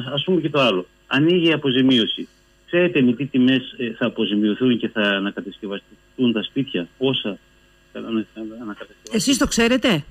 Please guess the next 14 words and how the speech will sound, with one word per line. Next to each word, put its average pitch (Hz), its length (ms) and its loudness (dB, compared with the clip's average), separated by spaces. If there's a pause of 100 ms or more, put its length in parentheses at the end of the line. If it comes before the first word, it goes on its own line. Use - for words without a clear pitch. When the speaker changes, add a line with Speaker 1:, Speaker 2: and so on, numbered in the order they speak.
(560)
Speaker 1:
Με 127 140 0
τιμές 147 260 2
του 135 100 -8
δύο 151 120 2
χιλιάδες 143 280 0
έντεκα. 110 420 -2 (960)
Δυστυχώς. 117 600 -6 (520)
Δεν 185 200 2
είχε 175 160 2
ούτε 185 240 2
καν 190 320 0
αυτό 175 460 0
προβλεφθεί. 147 560 -2 (1160)
Ε, 139 260 0